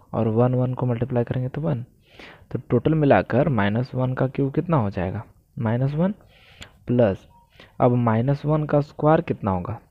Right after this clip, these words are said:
तो माइनस वन का स्क्वायर का मतलब माइनस वन into माइनस वन, और माइनस माइनस क्या होता है, प्लस वन होता है ना। तो यहाँ हो जाएगा थ्री into में वन, ठीक है।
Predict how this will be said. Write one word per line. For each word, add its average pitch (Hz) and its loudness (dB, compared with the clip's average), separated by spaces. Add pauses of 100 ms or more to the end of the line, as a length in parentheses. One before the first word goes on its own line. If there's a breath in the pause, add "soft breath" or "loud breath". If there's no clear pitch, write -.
तो - -6
माइनस 104 -4
वन 139 -2
का 135 0
स्क्वायर 135 -4
का 143 -4
मतलब 139 -4
माइनस 117 -4
वन 135 -2
into 135 -4
माइनस 160 0
वन, 139 0 (720 loud breath)
और 113 2
माइनस 107 -2
माइनस 143 0
क्या 165 2
होता 127 2
है, - -4 (380)
प्लस 110 0
वन 95 -8 (160)
होता 127 -2
है 151 0
ना। 151 -2 (680 loud breath)
तो - 0
यहाँ 120 0
हो 117 -2
जाएगा 110 2 (120)
थ्री 131 0
into 110 -4
में 160 0
वन, 95 -6 (800)
ठीक - -2
है। 120 0